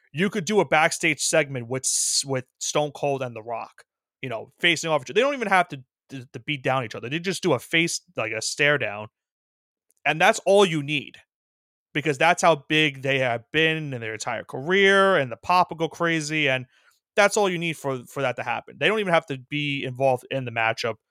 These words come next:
for the Universal title. I think if you were able to get Kevin Owens to team up with Stone Cold, I mean, the pop would go crazy. Austin and him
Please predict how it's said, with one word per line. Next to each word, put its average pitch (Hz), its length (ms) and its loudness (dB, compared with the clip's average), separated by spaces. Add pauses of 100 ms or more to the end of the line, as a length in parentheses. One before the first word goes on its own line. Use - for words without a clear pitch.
(340)
for 143 100 -2
the 127 140 0
Universal 117 560 -6
title. - 380 -8 (600)
I 143 120 2
think 202 260 -2
if 143 180 0
you 143 200 2
were 190 80 4
able 175 300 0
to 160 40 -2
get 156 160 -2
Kevin 151 300 2
Owens 156 480 -2 (120)
to 131 80 -18
team 147 240 -6
up 139 160 -2
with 139 120 -6
Stone 123 300 -6
Cold, 135 340 -2
I 127 80 -6
mean, 120 200 -10 (320)
the 135 60 -8
pop 185 300 4
would 170 100 -2
go 170 100 2
crazy. 151 640 0 (600)
Austin 180 460 2
and 160 120 -2
him 175 380 2